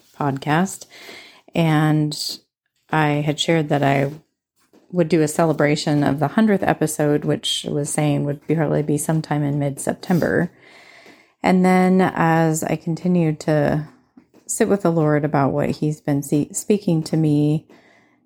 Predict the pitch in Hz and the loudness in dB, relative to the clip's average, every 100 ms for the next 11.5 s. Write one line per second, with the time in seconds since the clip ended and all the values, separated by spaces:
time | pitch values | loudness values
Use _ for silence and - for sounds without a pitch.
0 | _ 156 139 - 147 135 135 - - - | _ -4 -2 0 2 2 0 -2 -8 -16
1 | - - 143 71 - 151 165 - _ _ | -10 -8 -4 -4 -4 -4 -6 -10 _ _
2 | _ - - _ _ _ _ _ _ - | _ -20 -20 _ _ _ _ _ _ -20
3 | _ _ - - _ _ - 151 139 - | _ _ -20 -20 _ _ -4 -2 0 0
4 | 156 - - 165 156 151 151 - - 139 | 0 0 0 2 4 4 2 0 0 -2
5 | - 151 - - 143 139 139 139 135 - | 0 0 -2 -2 2 4 4 2 0 -2
6 | - - - - - 156 143 139 135 127 | -4 -2 -2 -4 -4 -2 2 2 4 2
7 | - - _ _ _ _ 165 151 156 151 | -2 -10 _ _ _ _ 0 0 2 2
8 | 139 135 135 - 139 147 143 147 131 135 | 2 0 0 0 0 -2 -2 0 0 0
9 | 139 135 147 - _ - _ _ _ _ | 0 0 -2 -8 _ -20 _ _ _ _
10 | _ _ _ _ _ _ _ - - - | _ _ _ _ _ _ _ -18 -8 0
11 | 151 156 - - - | 0 0 -4 -16 -20